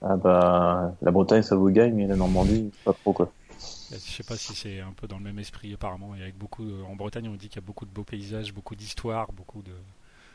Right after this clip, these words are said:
Speaker 1: Ah bah, il y a beaucoup d'histoires aussi en Normandie, mais là, euh... là, pour l'instant, les, la seule histoire qu'on voit, c'est la pluie.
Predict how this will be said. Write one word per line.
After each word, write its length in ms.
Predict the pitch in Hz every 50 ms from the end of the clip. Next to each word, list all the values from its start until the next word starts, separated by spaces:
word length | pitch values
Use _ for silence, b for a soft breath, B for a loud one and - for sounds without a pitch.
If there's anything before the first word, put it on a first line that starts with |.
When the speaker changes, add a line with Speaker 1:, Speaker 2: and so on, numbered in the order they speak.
| b b b b b b b b b b b b b b b _ _ - _ -
Speaker 1:
Ah 140 | 120 135
bah, 280 | 139 117 107 104 104 104
il 60 | 104 104
y 20 |
a 40 | 104
beaucoup 260 | 104 117 110 - 127
d'histoires 340 | 113 113 117 - 175 185 170
aussi 240 | 160 151 - - 185
en 80 | 170
Normandie, 400 | 147 135 131 139 156 180 208 233
mais 220 | 226 180 123 113 110
là, 160 | 123 143 160
euh... 200 | 160 156 147 135 127 127 131 131 127 127 127 127 127 131 _ _ _ _ _ _ _ -
là, 140 | - 127 160
pour 160 | - - 135 120
l'instant, 200 | - - 170 170
les, 80 | 143 127
la 160 | 117 120 120
seule 180 | 117 - 185 175
histoire 260 | 170 - - 170 165
qu'on 140 | - 143 135
voit, 140 | 139 185 208
c'est 160 | - - 165
la 80 | 170 170
pluie. 240 | 170 - 170 170